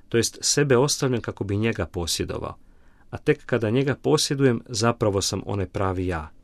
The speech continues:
istinski ja. Ja u Isusu Kristu. Takvog se trebam voljeti i takav se jedino mogu ispravno voljeti.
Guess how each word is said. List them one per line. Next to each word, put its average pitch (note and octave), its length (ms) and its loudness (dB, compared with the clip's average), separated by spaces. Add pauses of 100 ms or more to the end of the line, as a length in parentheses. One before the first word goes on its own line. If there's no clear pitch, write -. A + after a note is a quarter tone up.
istinski F2+ 560 -4
ja. D#2+ 200 -10 (440)
Ja G#2 300 0 (100)
u G2+ 100 -2
Isusu G2 300 -4
Kristu. - 460 -4 (680)
Takvog A#2 360 -2
se F#2 120 -4
trebam F2 300 -4
voljeti G2+ 460 0 (300)
i A#2 60 -10
takav B2+ 360 -2
se - 200 0
jedino A2+ 300 2
mogu F#2+ 340 -2
ispravno E2 520 -4
voljeti. D#2 500 -8